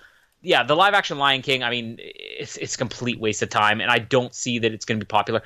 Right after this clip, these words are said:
I'm also very confused with the way that Disney live action is going, because as we're gonna talk about Maleficent, they started out by basically saying, "We're gonna take our animated movies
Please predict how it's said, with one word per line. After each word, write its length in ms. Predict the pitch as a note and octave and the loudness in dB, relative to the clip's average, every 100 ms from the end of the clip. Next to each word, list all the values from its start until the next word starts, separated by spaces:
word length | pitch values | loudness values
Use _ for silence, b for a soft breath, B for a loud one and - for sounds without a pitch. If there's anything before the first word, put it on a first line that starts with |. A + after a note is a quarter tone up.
| B B D#3+ | B B 2
I'm 120 | G3 | 6
also 320 | C4+ C4+ C4 | 6 6 2
very 300 | C#3+ D3+ E3 | 6 6 6
confused 580 | D#3 C#3 - C#3 C#3+ C3 | 2 -6 -4 2 2 2
with 120 | C3 | 0
the 80 | C#3+ | 0
way 260 | A2+ B2 C3 | 4 6 6
that 180 | A#2+ F#2+ | 2 0
Disney 320 | C3 A#2+ C3 | -2 0 0
live 280 | A#2 A2+ A#2 | 4 4 6
action 380 | A2 A2+ - A2+ | 4 2 -4 -6
is 120 | G2+ | -10
going, 380 | G2 A#2+ B2+ C#3+ | 0 2 2 0
because 280 | A2+ A#2 A2 b b b b | 0 0 -2 b b b b
as 200 | C#3+ E3+ | 2 2
we're 60 | G3 | 2
gonna 140 | G3+ | 0
talk 220 | C#3 D3+ | 4 2
about 160 | D#3 C3+ | 2 -2
Maleficent, 520 | A#2+ A#2 B2+ - A#2 | 0 0 0 -2 -4
they 80 | A2 | -4
started 400 | G#2+ - A3 C4+ | -2 4 4 6
out 140 | D#3 D#3+ | 4 4
by 120 | C#3+ | 2
basically 300 | C3 C3 C#3+ | 2 -2 -2
saying, 220 | C3 B2+ | 0 0
"We're 120 | A#2+ | 0
gonna 140 | E3+ F3 | -2 -2
take 300 | - D3+ - | -2 -2 2
our 120 | C3+ | 2
animated 460 | B2 B2+ C3 B2+ A#2 | 4 2 4 2 2
movies 500 | G#2+ G#2 G#2 G2+ - | 0 -4 -4 -4 -6